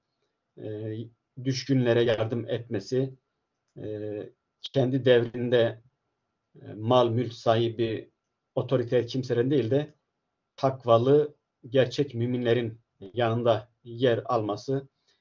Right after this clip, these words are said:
ilk Müslümanların çoğunun, e, yine, değil mi, çaresiz garibanlar arasından olması,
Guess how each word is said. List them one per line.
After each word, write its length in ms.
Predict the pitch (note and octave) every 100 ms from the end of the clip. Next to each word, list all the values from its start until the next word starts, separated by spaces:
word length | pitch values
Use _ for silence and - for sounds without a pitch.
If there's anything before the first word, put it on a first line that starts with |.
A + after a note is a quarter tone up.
| _ _ _
ilk 180 | C#3+ -
Müslümanların 520 | B2 C3 B2+ A#2 A#2+
çoğunun, 560 | A2+ B2 A#2 A#2+ A#2 - _ _ _ _ _
e, 60 | - F#2+ F#2+
yine, 400 | G#2 B2 A2 G2+ _ _ _ _ _ -
değil 120 | B2+
mi, 100 | A2+ _ _ _ _
çaresiz 580 | - B2 A2+ A2+ B2+ A2+
garibanlar 640 | A#2 A2+ A2+ G#2+ A2+ A2+ -
arasından 520 | A#2 - A#2 G#2 -
olması, 520 | A2 G#2 G#2 D#3 F3